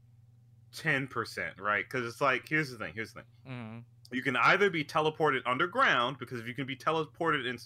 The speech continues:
Speaker 1: in water,
Speaker 2: Mm-hmm.
Speaker 1: you could probably be teleported underground. So you just
Speaker 2: Yeah.
Speaker 1: appear. Let, let's assume you just swap places with whatever, you know, you went into. So
Speaker 2: Mm-hmm.
Speaker 1: you're not just gonna,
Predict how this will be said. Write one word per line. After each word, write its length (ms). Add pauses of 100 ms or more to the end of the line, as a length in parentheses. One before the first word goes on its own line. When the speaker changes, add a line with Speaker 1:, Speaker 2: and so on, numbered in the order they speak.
(120)
Speaker 1:
in 160
water, 460 (160)
Speaker 2:
Mm-hmm. 360 (300)
Speaker 1:
you 120
could 180
probably 320
be 120
teleported 540
underground. 760
So 140
you 120
just 340 (220)
Speaker 2:
Yeah. 380
Speaker 1:
appear. 720 (440)
Let, 200
let's 220
assume 520 (260)
you 180
just 340
swap 460
places 540
with 280 (160)
whatever, 920 (680)
you 180
know, 580
you 220
went 200
into. 340 (100)
So 280
Speaker 2:
Mm-hmm. 80
Speaker 1:
you're 100
not 200
just 340
gonna, 200